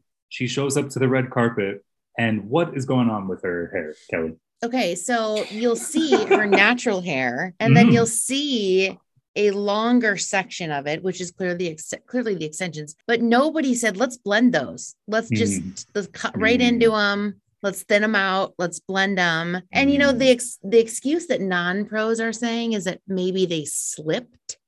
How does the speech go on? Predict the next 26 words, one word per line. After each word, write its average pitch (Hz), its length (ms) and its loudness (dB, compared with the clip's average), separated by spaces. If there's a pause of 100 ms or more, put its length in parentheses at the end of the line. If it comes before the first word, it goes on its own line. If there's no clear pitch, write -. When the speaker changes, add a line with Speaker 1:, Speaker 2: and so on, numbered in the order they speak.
(240)
Speaker 2:
And 208 160 -2
the 202 140 -4
only 311 280 -2
thing 220 200 -2
I 180 120 -2
can 165 200 -6
think 160 220 -4
of 143 260 -4
slip-wise 127 1300 -6 (440)
is 185 140 0
if 180 100 -6
she - 120 -8
was 165 100 -6
wearing 151 220 -4
clip-ins 247 720 0
and 180 240 -4
they 175 160 -4 (340)
miraculously 190 800 -2
came, - 360 -12 (340)
became 185 440 -6
unclipped. 233 720 -2 (300)
But 233 100 2
that's 330 220 4
real 180 420 4
hard. 135 560 0 (260)
Or 277 480 8